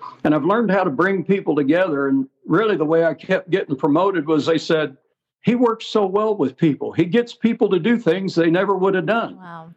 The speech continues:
Speaker 1: So they'd ask me to be in leadership, and that's how I got there.
Speaker 2: Did you ever see yourself running for school board?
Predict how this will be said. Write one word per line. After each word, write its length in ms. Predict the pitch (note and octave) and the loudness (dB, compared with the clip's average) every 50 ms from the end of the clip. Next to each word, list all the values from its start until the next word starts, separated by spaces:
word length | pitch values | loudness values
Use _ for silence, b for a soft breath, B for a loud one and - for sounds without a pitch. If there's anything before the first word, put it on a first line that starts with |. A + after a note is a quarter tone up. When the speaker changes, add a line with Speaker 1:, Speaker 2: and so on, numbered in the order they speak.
| _ _ | _ _
Speaker 1:
So 220 | - - - D3+ | -6 -2 -2 0
they'd 200 | C#3 D#3+ D#3 C#3+ | 2 0 0 2
ask 300 | D3+ D#3+ E3 D#3+ D#3+ - | 2 2 2 0 -2 0
me 160 | G3+ F3+ E3+ | 0 2 2
to 60 | D#3+ D#3+ | 2 2
be 180 | C#3+ E3 E3+ | 2 2 2
in 160 | E3 D#3+ D#3+ | 2 2 2
leadership, 640 | D#3+ F3+ G3+ F3 D3 B2+ - - - D#3+ - - - | 2 2 2 0 0 -2 -2 -2 -4 -4 -4 -4 -2
and 260 | B2+ A#2+ B2 A#2+ - - | 0 2 2 0 0 0
that's 260 | - D3 D3 D3 - | 0 0 2 2 2
how 160 | - C#3+ C#3 - | 0 0 2 0
I 100 | B2+ B2 | 0 0
got 320 | - A#2 - - G#3 - | -2 -4 -4 -4 -4 -6
there. 340 | - E3+ - C#3+ A#2+ - - _ _ _ _ _ | -4 -2 -2 0 -2 -2 -4 _ _ _ _ _
Speaker 2:
Did 120 | D4 C#4+ C4 | -2 0 2
you 100 | D#4+ F4 | 2 2
ever 200 | F4+ F#4+ A4+ A#4 | 2 0 -2 -4
see 160 | - - F4+ | -4 -6 -6
yourself 400 | F4 F4 E4+ - E4 D#4 D4+ D4+ | -6 -6 -4 -2 -2 -2 -2 -2
running 240 | C#4+ C4+ D4 D4+ D4 | -4 -4 -4 -6 -6
for 120 | - C#4+ | -8 -8
school 260 | - - - C#4 D4 | -8 -4 -2 -2 -2
board? 260 | C#4 E4 E4+ F#4 G4 | 0 -2 -2 -2 -4